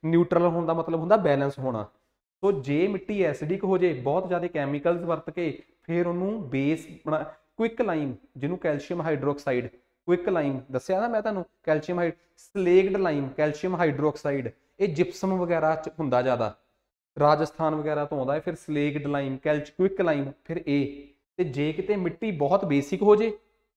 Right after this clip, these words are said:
ਮਿੱਟੀ 'ਚ ਬਹੁਤ ਖਾਰਾਪਣ ਹੋ ਜੇ, ਫੇਰ ਮਿੱਟੀ ਦੇ ਵਿੱਚ ਤੇਜ਼ਾਬ ਦੀ ਚੀਜ਼ ਪਾਈ ਜਾਂਦੀ ਆ।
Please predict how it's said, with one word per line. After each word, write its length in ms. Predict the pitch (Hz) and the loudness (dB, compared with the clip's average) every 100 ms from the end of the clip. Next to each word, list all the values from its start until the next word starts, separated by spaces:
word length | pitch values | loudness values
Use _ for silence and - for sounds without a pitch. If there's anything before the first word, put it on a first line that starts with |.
| _ _ _ | _ _ _
ਮਿੱਟੀ 280 | 156 156 - | -2 0 -2
'ਚ 40 | - | 0
ਬਹੁਤ 300 | 156 196 - | 2 2 0
ਖਾਰਾਪਣ 460 | 160 151 165 214 | 0 2 4 2
ਹੋ 140 | 214 214 | 4 2
ਜੇ, 180 | 226 - _ _ _ | 0 -4 _ _ _
ਫੇਰ 300 | - 196 220 | 2 6 6
ਮਿੱਟੀ 340 | 214 185 - 214 | 4 -4 -6 -4
ਦੇ 100 | 220 | -2
ਵਿੱਚ 220 | 190 - | -2 -4
ਤੇਜ਼ਾਬ 460 | - 160 143 139 139 | -4 0 2 2 -2
ਦੀ 100 | 156 | -4
ਚੀਜ਼ 220 | 156 147 | -4 -2
ਪਾਈ 180 | 147 127 | -2 -2
ਜਾਂਦੀ 360 | 120 117 117 | -4 -6 -6
ਆ। 100 | 110 | -8